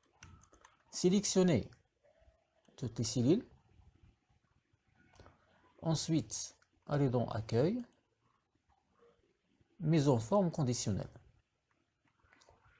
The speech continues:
Allez dans Barre de données. Et de là, choisissez,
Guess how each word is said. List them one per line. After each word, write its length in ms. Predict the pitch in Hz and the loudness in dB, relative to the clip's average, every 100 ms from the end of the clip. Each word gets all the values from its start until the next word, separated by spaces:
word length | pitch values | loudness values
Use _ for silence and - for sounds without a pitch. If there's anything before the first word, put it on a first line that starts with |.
| _ _ _ - | _ _ _ -4
Allez 200 | 135 139 | 0 2
dans 180 | 127 110 | 2 4
Barre 320 | 131 156 110 | 4 4 2
de 120 | 143 | 0
données. 320 | 113 95 - - - _ _ _ _ - _ _ _ - | 0 -2 -6 -14 -20 _ _ _ _ -20 _ _ _ 0
Et 100 | 175 | 4
de 100 | 139 | 6
là, 360 | 113 139 208 - _ - | 6 6 4 -8 _ -20
choisissez, 720 | - 170 120 110 147 175 - | -2 2 2 0 0 0 -2